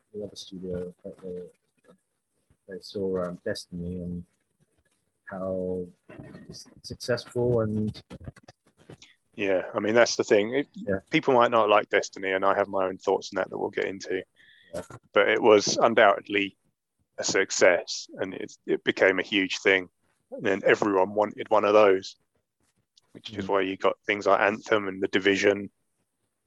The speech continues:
Speaker 2: and then, um, even Outriders, which is coming out in a couple of
Speaker 1: You
Speaker 2: weeks.
Speaker 1: played, you played the demo, haven't you?
Speaker 2: I played the
Speaker 1: Uh,
Speaker 2: demo.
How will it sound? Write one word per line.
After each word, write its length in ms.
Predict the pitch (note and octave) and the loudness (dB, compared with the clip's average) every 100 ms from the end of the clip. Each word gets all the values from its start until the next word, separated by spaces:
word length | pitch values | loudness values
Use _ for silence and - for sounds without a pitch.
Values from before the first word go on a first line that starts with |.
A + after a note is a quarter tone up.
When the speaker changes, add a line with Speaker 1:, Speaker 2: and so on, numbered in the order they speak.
| _ _ _ - | _ _ _ -14
Speaker 2:
and 160 | G2+ G2 | -4 0
then, 260 | F#2+ F#2+ | 0 0
um, 580 | G2 G2 G2 G2 G2 F#2+ _ _ _ _ _ _ _ D3+ | -2 0 0 -2 -8 -16 _ _ _ _ _ _ _ 2
even 240 | C#3+ A2 | 4 4
Outriders, 640 | - A2+ - G#2 G2+ G2 - | 4 4 6 4 4 -2 -6
which 200 | - - | -8 -8
is 100 | - | -2
coming 240 | G2 G2 | -2 0
out 280 | G2+ G#3 - _ _ _ - | 2 2 0 _ _ _ -10
in 320 | A2 G#2 G#2 G#2 | -8 -8 -12 -10
a 40 | - | -4
couple 200 | G#2+ A#2+ | -2 2
of 60 | |
Speaker 1:
You 60 | A2 | 6
Speaker 2:
weeks. 140 | A#2 | 6
Speaker 1:
played, 260 | B2+ B2 - | 6 2 0
you 120 | A#2 | -6
played 300 | - B2 B2 - | -2 0 0 -2
the 180 | F#2 F2 A2 | -6 -2 0
demo, 220 | A2 E2 | 0 -2
haven't 200 | E2+ F#2+ | -4 -10
you? 80 | - _ _ _ _ _ A2+ | -16 _ _ _ _ _ -6
Speaker 2:
I 40 | |
played 220 | G2 C3+ | 2 2
the 180 | F2 F2 | 2 -2
Speaker 1:
Uh, 20 | |
Speaker 2:
demo. 300 | - F#3+ F#2+ | 0 0 -2